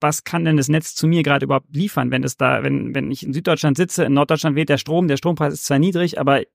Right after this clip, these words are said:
der Strom kommt nicht über die Trassen nach Süddeutschland, weil es die noch nicht genügend gibt, dann, ähm,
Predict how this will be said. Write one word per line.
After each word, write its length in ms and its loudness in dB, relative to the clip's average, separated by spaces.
der 80 2
Strom 240 -2
kommt 180 2
nicht 120 2
über 100 2
die 80 2
Trassen 280 0
nach 80 -2
Süddeutschland, 400 -2
weil 80 0
es 100 -6
die 340 -4
noch 200 -4
nicht 200 -2
genügend 240 2
gibt, 260 -2
dann, 480 2
ähm, 520 0